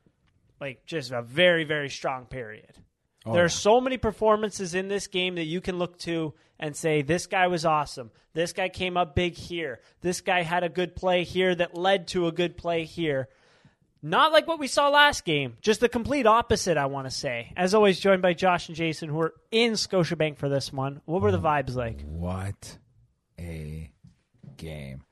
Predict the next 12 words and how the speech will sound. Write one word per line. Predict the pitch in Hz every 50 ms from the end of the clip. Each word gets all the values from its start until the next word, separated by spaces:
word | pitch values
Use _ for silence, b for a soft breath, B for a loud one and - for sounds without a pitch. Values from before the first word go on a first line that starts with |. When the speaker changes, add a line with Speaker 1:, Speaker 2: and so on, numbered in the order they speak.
| _ _ _ _ _ _ _ _
Speaker 3:
That, | - 110 123 143 151 - - _ _ _ _ _ _
honestly, | - 110 120 131 139 131 - - 120 107
the | 98 101
first | - - 135 139 147 135 -
period, | - 101 95 95 107 123 131 135 - _ _ _ _ -
like, | 120 139 135 -
the, | 123 165 160 147 143 - -
the | - 131 127
vibes | 104 113 120 139 175 180 175 -
were | 127 101
really, | 95 110 120 117 117 107
like, | 98 95 90 - _